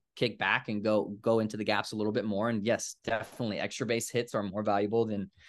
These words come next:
than, than a single, um, or a ground ball. But there are times in the game where there's a runner at third base, the infield is back, and all you gotta do is hit it past the pitcher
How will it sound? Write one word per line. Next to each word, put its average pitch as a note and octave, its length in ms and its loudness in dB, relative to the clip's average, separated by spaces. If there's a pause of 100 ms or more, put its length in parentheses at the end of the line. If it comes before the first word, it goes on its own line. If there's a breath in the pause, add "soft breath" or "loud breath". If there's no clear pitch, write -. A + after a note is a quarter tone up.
(260 loud breath)
than, A#2 420 2
than A#2 200 0
a A2 40 -2
single, B2 560 2 (380)
um, A2 260 0
or A#2+ 140 6
a A2 80 4
ground A2 280 2
ball. B2 280 6
But A2+ 220 -4
there A#2+ 120 4
are A#2 140 4
times A2 520 -4
in A#2+ 260 2
the G#2+ 80 0
game A2 420 0
where G#2+ 220 4
there's G#2 260 -2
a G#2+ 80 -2
runner G2 220 2
at - 160 -4
third B2+ 180 0
base, G2+ 380 -4
the - 120 -10
infield G2+ 380 -2
is C3+ 100 0
back, E2+ 320 -4 (1000 soft breath)
and A2+ 200 -6
all F#2 220 0 (100)
you A#2 140 2
gotta A2 260 4
do A2+ 360 0
is G#2 120 0
hit A2+ 160 -4
it A2+ 120 -2
past - 260 -4
the C3 80 2
pitcher G#2+ 420 -2